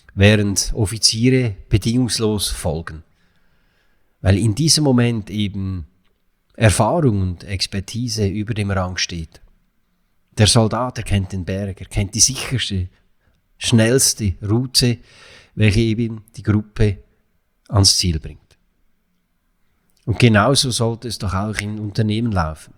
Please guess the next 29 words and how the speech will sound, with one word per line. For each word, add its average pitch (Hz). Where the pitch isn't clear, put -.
In 101
Projekten, 107
Weiterentwicklungs- 110
und 104
Veränderungsprozessen, 110
ja, 117
da 135
sollte 143
doch 139
nicht 131
automatisch 131
die 113
ranghöchste 107
Person 131
oder 107
die 113
mit 113
der 95
längsten 104
Firmenzugehörigkeit 117
das 104
Sagen 151
haben. 80
Der 104
Lead 135
sollte 107
doch 98
dahin 120
gehen, 117